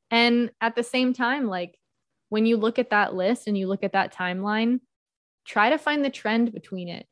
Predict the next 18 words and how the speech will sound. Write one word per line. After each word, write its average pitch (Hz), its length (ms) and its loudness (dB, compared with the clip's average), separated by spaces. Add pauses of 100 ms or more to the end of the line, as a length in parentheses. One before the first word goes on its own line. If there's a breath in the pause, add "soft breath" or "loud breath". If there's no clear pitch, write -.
(140)
and 202 240 0
maybe 208 240 4
do 226 240 2
more 233 240 4
of 220 140 0
those 226 220 2
things, 180 540 -2
like, 185 220 -6
do 202 140 -2
more 214 180 2
of 214 80 0
the 214 80 -2
things 214 320 0
that 196 80 -8
make 202 240 -4
you 214 80 -2
happy. 190 520 -2
And, 175 300 -8